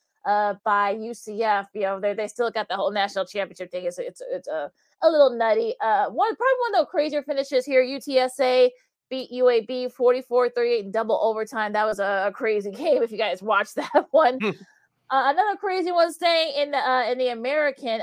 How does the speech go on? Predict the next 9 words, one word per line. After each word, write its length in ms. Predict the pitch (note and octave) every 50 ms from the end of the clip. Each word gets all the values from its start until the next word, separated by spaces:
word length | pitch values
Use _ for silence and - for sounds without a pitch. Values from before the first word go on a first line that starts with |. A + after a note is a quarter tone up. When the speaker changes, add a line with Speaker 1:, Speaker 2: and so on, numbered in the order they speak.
| -
Speaker 1:
uh, 340 | G#3 A3 G#3+ A3 G#3+ G#3+ A3
seventy-six 680 | G#3+ - - D4 D#4+ G4 G4 G4 F#4 F#4+ - F4 D4 -
sixty-three, 640 | - E4+ E4+ - E4+ D#4 D#4+ D#4+ D#4+ D#4 D4 C#4+ B3+
uh, 200 | - B3 B3 A#3 -
S 180 | B3+ C#4+ D4 -
M 100 | E4 C#4+
U 180 | C#4 D4+ D4+
beats 300 | A#3 G3+ D#4 C#4+ A3+ -
Houston. 580 | - D4 D4+ D4 C4+ - - A#3 G3+ F3 - -